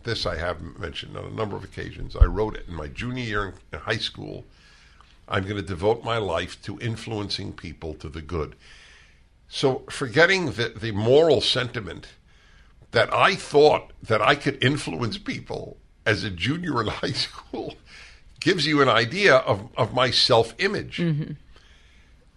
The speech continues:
Speaker 1: And so when all these things happened, I thought, "Well, that makes sense. That's what I'm here for. I'm, I'm here to touch people." So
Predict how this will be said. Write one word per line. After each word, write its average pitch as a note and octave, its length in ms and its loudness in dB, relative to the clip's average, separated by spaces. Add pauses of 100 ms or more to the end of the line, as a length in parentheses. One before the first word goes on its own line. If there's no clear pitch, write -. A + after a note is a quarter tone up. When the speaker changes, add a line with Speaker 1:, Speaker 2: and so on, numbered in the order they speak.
Speaker 1:
And C3 240 2 (180)
so D3+ 480 6
when C#3+ 280 0
all F3 320 8
these G#3+ 300 -2
things D#3+ 340 -4
happened, D3+ 500 0
I C3 100 0
thought, A#2+ 420 0 (600)
"Well, C3+ 320 2 (180)
that D3 240 0
makes D3 240 0
sense. - 560 -4 (1900)
That's D3 320 2
what D3 160 4
I'm D3 160 0
here F#3+ 280 2
for. A#2 400 -4
I'm, A2 160 -2
I'm C3 160 2
here D#3+ 260 0
to - 80 -6
touch - 380 -6
people." - 340 -14
So A2+ 360 0